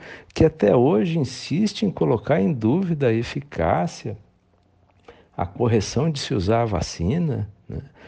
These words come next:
Continua falando contra o uso dos, dos imunizantes, continua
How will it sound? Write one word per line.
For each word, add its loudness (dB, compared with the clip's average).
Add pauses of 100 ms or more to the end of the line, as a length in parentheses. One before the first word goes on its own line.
(180)
Continua -2
falando 0 (220)
contra 2
o 0
uso 0
dos, -10 (380)
dos -2
imunizantes, -2
continua -2